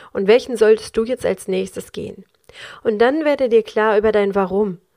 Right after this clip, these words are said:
Warum möchtest du diesen Teilschritt gehen? Warum? Was ist da, was ist die Motivation dahinter? Und was brauchst du, um das alles erreichen zu können?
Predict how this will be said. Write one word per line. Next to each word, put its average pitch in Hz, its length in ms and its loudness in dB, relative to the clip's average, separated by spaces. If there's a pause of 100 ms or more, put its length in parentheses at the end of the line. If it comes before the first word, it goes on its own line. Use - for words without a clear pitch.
(360)
Warum 208 380 2
möchtest 254 420 -2
du 190 40 -6
diesen 185 240 -12
Teilschritt 180 560 -8
gehen? 180 320 -10 (340)
Warum? 220 540 2 (380)
Was - 180 -8
ist - 220 -8
da, 208 200 0 (220)
was 247 220 -8
ist - 200 -14
die 240 60 -4
Motivation 226 920 -2
dahinter? 185 500 -6
Und 190 220 -6
was 220 220 -6 (340)
brauchst 226 500 0
du, 208 220 0 (220)
um 208 160 -4
das 220 180 -2
alles 214 280 0
erreichen 196 420 -4
zu 185 140 -12
können? 180 360 -12